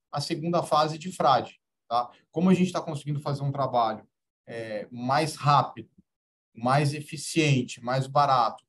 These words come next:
com o, com, com os mesmos níveis, né, de, de performance operacional, de segurança, de tudo, talvez faça sentido a gente antecipar a segunda campanha de frade,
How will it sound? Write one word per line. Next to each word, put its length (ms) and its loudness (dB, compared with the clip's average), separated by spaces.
com 460 -6
o, 400 -12
com, 760 -12
com 60 -10
os 120 -10
mesmos 460 -4
níveis, 460 0
né, 180 -4
de, 300 -10
de 140 -16
performance 800 0
operacional, 800 -2
de 80 -8
segurança, 800 -6
de 240 -20
tudo, 420 2
talvez 340 4
faça 260 0
sentido 320 -2
a 20 0
gente 200 -2
antecipar 580 0
a 60 2
segunda 380 -2
campanha 380 -2
de 100 -12
frade, 560 2